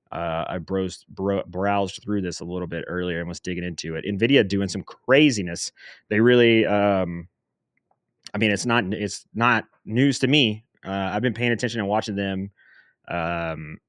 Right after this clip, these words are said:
slowly get ready to, to dominate the A I world for several years now. And, um, you know, glad I bought nvidia. Not a lot, <laughs> but I have bought nvidia. They're doing great. But Z D net.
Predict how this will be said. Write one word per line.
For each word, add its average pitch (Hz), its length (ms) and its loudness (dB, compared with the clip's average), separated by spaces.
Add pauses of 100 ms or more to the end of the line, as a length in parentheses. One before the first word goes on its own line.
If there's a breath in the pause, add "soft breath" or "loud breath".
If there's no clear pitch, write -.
(140)
slowly 104 640 0
get 101 220 -6
ready 101 300 0
to, 90 80 -8
to - 140 -8
dominate 95 540 -4
the 92 240 -6
A 95 160 -2
I 95 180 -2
world 87 420 -4 (220)
for 82 300 -10 (220)
several 95 300 -2
years 101 340 0
now. 87 360 -8
And, 87 260 -12 (540 soft breath)
um, 85 520 -12 (360)
you 98 120 -12
know, 92 320 -10
glad 98 280 -6
I - 20 -2
bought 101 240 -2
nvidia. 95 460 -6 (680)
Not 98 200 -4
a 107 40 2
lot, 123 340 2
<laughs> - 760 -8
but 82 120 -10
I 80 140 -8
have 95 240 -8
bought 92 180 -6
nvidia. 95 340 -6 (300 loud breath)
They're 101 100 -8
doing 98 200 -4
great. 95 260 -8
But 117 160 2
Z 117 160 0
D 117 80 2
net. 98 200 -4